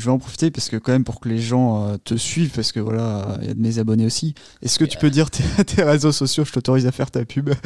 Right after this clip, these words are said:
Speaker 1: <laughs>
Speaker 2: Abonnez-vous, un petit like, les commentaires. Euh, ouais, mais en fait, on peut me retrouver, euh, sur, euh, Instagram à Jess Paulet. Alors, euh, J E deux S E P O deux L E T, parce que souvent les gens, euh, <laughs> et, ils nagent un petit peu et tout ça. Euh,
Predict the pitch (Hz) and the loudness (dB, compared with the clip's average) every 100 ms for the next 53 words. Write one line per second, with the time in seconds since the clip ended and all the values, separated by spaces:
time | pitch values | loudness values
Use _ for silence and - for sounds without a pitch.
0 | 277 240 - - 104 110 107 110 117 110 | 2 2 0 -10 -4 -2 -2 -4 -4 -4
1 | 104 104 107 117 - 107 107 107 107 113 | -6 -8 -8 -8 -10 -12 -12 -14 -18 -20
2 | - - - - - - - 107 110 143 | -20 -16 -14 -12 -14 -12 -6 -4 -2 -4
3 | 120 107 - 147 113 117 120 - 123 120 | -6 -6 -6 -6 -4 -4 -6 -10 -8 -4
4 | 143 143 113 - 107 101 98 98 110 - | -4 -4 -6 -8 -10 -8 -8 -8 -10 -10
5 | 104 104 113 98 95 92 110 113 - - | -10 -8 -8 -8 -10 -8 -6 -4 -8 -4
6 | 98 117 202 _ _ _ 101 98 95 101 | 0 0 0 _ _ _ -4 -2 -2 -2
7 | 104 135 123 117 117 123 120 - 104 104 | 0 0 0 -2 -2 -4 -6 -2 -2 0
8 | 104 101 101 113 110 - - 98 101 101 | -2 -2 -4 -6 -6 -8 -8 -8 -6 -6
9 | 110 95 95 107 95 92 - - 139 - | -4 -4 -4 -6 -6 -8 -10 -4 -2 -2
10 | - - - _ _ - 117 110 107 139 | -6 -8 -16 _ _ -6 -6 -6 -8 -2
11 | 123 120 120 113 110 123 123 110 101 110 | 0 2 0 -2 -4 -2 -2 -2 -4 -6
12 | 127 139 196 - - _ 98 98 95 92 | -6 -4 -4 -6 -12 _ -2 -2 -2 -4
13 | 95 | -6